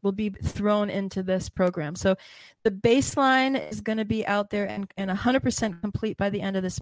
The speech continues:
month. Those audio coaching, um, files are gonna be very, very cool. Nothing like that out there. And, but then I'm gonna keep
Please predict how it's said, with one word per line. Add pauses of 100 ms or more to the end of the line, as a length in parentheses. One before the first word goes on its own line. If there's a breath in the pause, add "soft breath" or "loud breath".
month. (480 soft breath)
Those
audio
coaching,
um, (800)
files
are
gonna
be
very,
very
cool.
Nothing
like
that
out
there. (680 soft breath)
And, (120)
but
then
I'm
gonna
keep